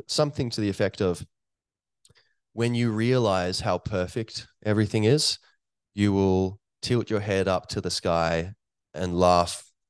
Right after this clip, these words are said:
from your belly." Or, or, or something, you, you'll tilt your head up and laugh at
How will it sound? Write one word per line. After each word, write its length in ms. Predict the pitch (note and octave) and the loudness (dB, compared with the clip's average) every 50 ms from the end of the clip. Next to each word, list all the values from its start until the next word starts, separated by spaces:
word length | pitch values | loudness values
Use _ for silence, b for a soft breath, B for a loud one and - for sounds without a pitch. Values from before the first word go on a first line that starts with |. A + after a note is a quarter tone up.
| _ _ _ _ _ _ _ _ | _ _ _ _ _ _ _ _
from 220 | _ - G2 F2+ F2+ | _ -4 -2 0 0
your 140 | E2 E2 | 0 0
belly." 400 | D2+ D#2+ D#2 D2+ B1+ B1+ C#2 - _ _ _ _ _ _ _ _ _ _ _ _ _ - | 0 0 0 0 0 -2 -6 -10 _ _ _ _ _ _ _ _ _ _ _ _ _ -10
Or, 120 | F#2 - - | -8 -4 0
or, 320 | F#2+ F#2+ F#2 F2+ F2 - | 2 4 6 6 6 4
or 120 | G2 G2+ F#2 | 4 2 2
something, 240 | - - F#2 A2+ | 2 2 2 4
you, 320 | A2+ G#2+ G#2 G2+ G2+ G#2 A2+ | 4 4 6 6 6 4 4
you'll 120 | - A2 A2 | 4 2 2
tilt 260 | - - D3 B2 - | 4 2 2 2 2
your 80 | A2 | 0
head 140 | G2 G#2+ G2 | -2 0 0
up 160 | G2 F#2 - | 0 0 -2
and 100 | G2 F2 | -4 -2
laugh 360 | F2+ F2+ F#2 F#2 F#2 F2+ - - | 0 0 0 0 0 -2 -4 -6
at 120 | F2 - | -8 -8